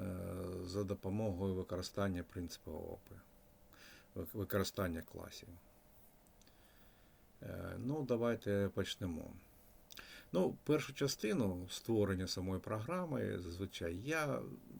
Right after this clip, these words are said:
пропущу, я просто покажу вже готовий варіант, а от, е, використання класів, створити клас для рішення квадратного рівняння,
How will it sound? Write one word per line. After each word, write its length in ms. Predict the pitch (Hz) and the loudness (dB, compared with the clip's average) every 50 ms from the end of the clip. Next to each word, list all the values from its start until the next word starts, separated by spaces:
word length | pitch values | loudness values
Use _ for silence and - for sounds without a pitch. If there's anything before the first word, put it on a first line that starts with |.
| - - 120 120 123 127 - | -12 -10 -10 -8 -8 -6 -4
пропущу, 580 | 135 139 139 - 165 143 - - - - 95 | -4 -4 -4 -4 -6 -6 -4 -4 -2 0 0
я 120 | 87 90 95 | 2 0 0
просто 360 | - - 98 - - 98 98 | -2 -4 -6 -4 -4 -6 -4
покажу 520 | - 95 - - - 107 110 123 127 120 | -4 -6 -6 -4 -4 -2 0 0 0 0
вже 180 | 107 101 107 104 | 0 2 2 2
готовий 460 | 101 104 101 - 107 104 101 101 101 | 2 2 0 0 0 2 2 4 4
варіант, 460 | 104 104 107 143 170 180 170 156 131 - - - | 2 2 2 0 -2 -2 -2 -4 -6 -10 -10 -6
а 180 | - 95 95 | -4 -2 0
от, 220 | 98 110 113 101 - - - - | 0 0 0 -2 -4 -6 -6 -4
е, 240 | 98 92 92 92 87 - - - - - - - - - - - - | -2 0 0 -2 -4 -6 -10 -16 -16 -14 -14 -14 -14 -16 -18 -12 -4
використання 800 | - 101 98 95 - 101 98 95 - - - 107 98 98 95 92 | 2 2 2 4 4 2 2 2 2 2 2 2 4 4 4 2
класів, 800 | - - 107 131 165 175 143 139 - 107 98 92 95 92 - - - - - - - - - | 0 0 0 2 2 2 2 0 2 2 2 2 0 -2 -4 -6 -12 -16 -18 -20 -18 -16 -16
створити 520 | - - - 101 95 98 95 - - - 92 | -8 0 2 4 4 4 2 0 -2 -8 -8
клас 580 | - - 101 92 90 87 - - - - - 101 95 - - | -6 -2 0 2 2 2 0 -2 -4 -4 -6 -8 -12 -10 -6
для 320 | 92 87 87 87 87 92 - - - - - - - - | -4 -4 -2 -2 -4 -6 -8 -12 -16 -16 -16 -16 -10 -2
рішення 540 | 113 104 101 90 - - 90 90 90 90 85 | 2 4 4 4 4 0 0 0 0 -2 -2
квадратного 680 | - - 90 87 90 92 92 87 - - 98 92 90 | -4 -4 -6 -4 -2 -4 -4 -4 -4 -6 -4 -4 -2
рівняння, 680 | 92 95 92 107 123 147 160 151 131 107 98 90 87 | -2 -2 -2 0 0 0 0 0 0 2 2 0 0